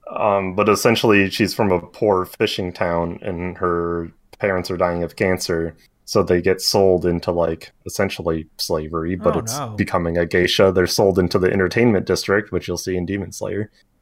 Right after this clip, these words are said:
Speaker 2: Huh.
Speaker 1: And they're basically invested in as slaves and try to be raised into, uh, state-sanctioned prostitutes or geisha.
Speaker 2: Is that still legal? What
Speaker 1: Uh,
Speaker 2: the
Speaker 1: no idea.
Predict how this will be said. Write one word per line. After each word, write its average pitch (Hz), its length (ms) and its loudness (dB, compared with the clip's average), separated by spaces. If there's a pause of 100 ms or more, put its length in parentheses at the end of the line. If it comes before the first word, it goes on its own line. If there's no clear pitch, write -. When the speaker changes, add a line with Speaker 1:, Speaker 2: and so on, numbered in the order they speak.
(100)
Speaker 2:
Huh. 190 180 -14 (400)
Speaker 1:
And 104 180 4
they're 101 420 4 (220)
basically 107 460 0
invested 95 560 0
in 95 340 0
as 104 180 -2
slaves 107 560 2
and 95 140 0
try 98 160 0
to 95 100 -4
be 92 220 -4
raised 95 600 -2 (100)
into, 90 800 -4 (180)
uh, 98 540 -8
state-sanctioned 101 880 -4
prostitutes - 600 -2
or 113 60 -6
geisha. 107 400 -2 (1040)
Speaker 2:
Is 110 100 -10
that 196 120 -4
still 220 240 -4
legal? 240 480 -2 (1700)
What - 240 -12
Speaker 1:
Uh, 90 260 4
Speaker 2:
the 92 60 -2
Speaker 1:
no 135 140 6
idea. 98 400 0